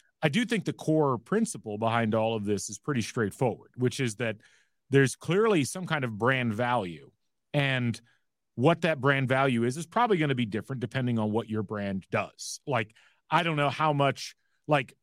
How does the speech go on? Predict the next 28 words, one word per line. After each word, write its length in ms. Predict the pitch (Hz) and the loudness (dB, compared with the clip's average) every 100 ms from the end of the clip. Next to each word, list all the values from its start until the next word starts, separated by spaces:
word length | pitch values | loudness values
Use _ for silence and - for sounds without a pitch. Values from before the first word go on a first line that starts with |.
| _ _ _ _ _ - _ _ _ _ _ _ _ _ _ _ _ _ _ _ | _ _ _ _ _ -20 _ _ _ _ _ _ _ _ _ _ _ _ _ _
I, 120 | - - | -12 -4
I 160 | - 196 | 0 2
don't, 220 | 196 202 - | 0 0 0
I've 200 | 170 165 | 2 2
never 300 | 180 175 165 | 2 4 2
understood, 640 | 143 127 - 160 151 131 | 2 -2 -4 -4 -2 0
like, 200 | 127 120 | 0 2
what's 260 | 123 143 - | 0 0 -2
the 100 | 123 | -6
benefit 540 | 127 131 120 131 117 | -4 -4 -2 -2 0
of, 120 | 110 | 0
like, 200 | 117 110 | -2 -2
an 80 | 113 | -2
airport 560 | 127 131 - 107 92 - _ _ _ _ 120 | -2 -4 -6 -8 -8 -12 _ _ _ _ -4
going 360 | 147 151 139 | 0 0 -2
and 100 | 117 | -4
partnering 480 | 107 143 135 131 127 | 0 0 0 -2 -2
with 140 | 117 127 | 0 0
athletes 640 | 135 113 113 82 71 - | -2 -4 -8 -12 -14 -10
to 120 | 131 | -8
say, 280 | 117 147 120 | -6 -6 -6
"Hey, 200 | 104 240 | -4 -2
the 140 | 143 143 | -2 -2
a-, 180 | 202 - | -2 -4
the 140 | 123 | -2
airport's 460 | 208 208 165 156 - | -2 -2 -2 -2 -2
awesome." 380 | 185 190 - - _ _ _ - | -2 -2 -6 -18 _ _ _ -2
Like, 300 | 151 139 | 0 0